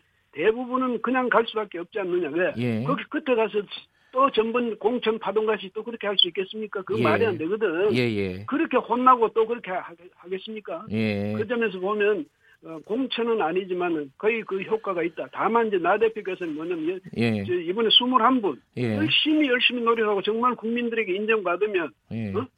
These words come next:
Speaker 1: 그때 가서 다시 공천에 감안될 그런 여지는 많으니까 실망하시지 말라. 이건
Speaker 2: 예.
Speaker 1: 격려의 말씀이죠.
Speaker 2: 예.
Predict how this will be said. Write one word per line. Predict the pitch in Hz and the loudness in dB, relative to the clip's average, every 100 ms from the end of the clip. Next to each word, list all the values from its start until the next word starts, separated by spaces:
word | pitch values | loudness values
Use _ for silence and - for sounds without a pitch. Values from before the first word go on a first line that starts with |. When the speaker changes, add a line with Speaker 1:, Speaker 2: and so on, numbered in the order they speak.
| _ | _
Speaker 1:
그때 | - 285 240 | -8 -2 2
가서 | 226 214 202 | 2 0 -2
다시 | 220 214 | -2 -2
공천에 | 202 226 220 202 180 | -2 -2 -2 -2 -2
감안될 | 151 185 202 208 202 | 0 0 2 2 0
그런 | 190 202 185 | 0 -4 2
여지는 | 190 190 175 | 0 0 -4
많으니까 | 151 160 190 190 180 165 - | -4 -4 -4 -4 -2 -2 -2
실망하시지 | 226 240 247 202 208 220 202 | -2 2 2 2 -2 -4 -4
말라. | 139 143 190 175 | -4 -2 -2 -2
이건 | 156 214 240 | -4 -4 -4
Speaker 2:
예. | 196 | -2
Speaker 1:
격려의 | 196 247 269 262 | -2 0 2 2
말씀이죠. | 190 175 - 190 175 127 117 - | 0 0 -4 -10 -12 -16 -12 0
Speaker 2:
예. | 113 104 98 107 | 2 4 2 -2